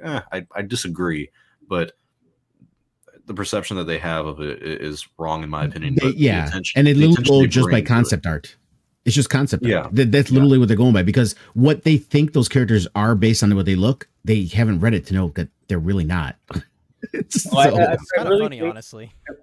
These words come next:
Speaker 3: I really think Star Wars Eclipse gonna change that perception, 'cause that, that, that seemed to win a lot of people over.
Speaker 4: Well, that, that, that,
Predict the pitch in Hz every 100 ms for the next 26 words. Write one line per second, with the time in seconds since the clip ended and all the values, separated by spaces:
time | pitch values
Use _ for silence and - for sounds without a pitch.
0 | - 143 165 190 190 147 135 123 120 123
1 | 120 - 110 101 110 98 98 95 92 95
2 | 92 92 _ _ _ _ _ _ _ _
3 | _ _ _ _ _ - 107 104 110 117
4 | 117 _ _ _ _ - 110 127 139 127
5 | 127 110 104 107 101 101 - 95 98 98
6 | 92 147 151 165 170